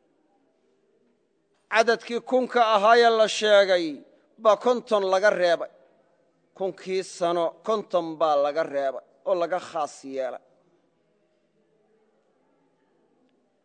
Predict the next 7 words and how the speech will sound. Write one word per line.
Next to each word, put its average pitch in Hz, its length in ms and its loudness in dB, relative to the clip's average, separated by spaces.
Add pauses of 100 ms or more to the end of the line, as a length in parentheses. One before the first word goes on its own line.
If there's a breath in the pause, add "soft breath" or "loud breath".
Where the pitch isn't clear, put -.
(800 soft breath)
Laakiin 247 320 0
marka 294 300 2
lagu 269 280 0
socdo 262 380 2
tacriifka 262 640 -2
odhanaya, 240 760 2 (2750)
cadadadu 208 680 2